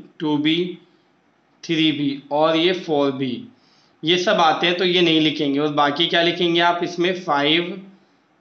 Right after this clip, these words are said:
सिक्स, सेवन, एट और नाइन। इसी तरह से आप देखिएगा, इसमें second part आपका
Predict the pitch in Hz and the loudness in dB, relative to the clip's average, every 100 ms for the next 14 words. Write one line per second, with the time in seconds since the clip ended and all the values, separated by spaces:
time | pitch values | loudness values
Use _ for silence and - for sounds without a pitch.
0 | - 175 160 - 180 180 180 151 147 165 | -8 -4 -4 -4 -6 -6 -2 -2 0 0
1 | 180 - - 165 151 165 160 - 156 160 | 0 -4 -8 -2 0 0 -2 -6 0 2
2 | 180 208 - 185 156 147 139 123 113 - | 2 0 -6 -6 -2 0 0 -2 -8 -12
3 | - _ _ _ _ _ 170 160 196 196 | -20 _ _ _ _ _ -6 -2 0 2
4 | 185 196 185 170 175 180 180 185 180 185 | 2 2 0 2 0 2 2 2 0 -2
5 | 185 147 165 165 170 160 160 165 160 180 | -2 -4 -4 -4 0 0 2 0 0 0
6 | 196 196 | 0 -2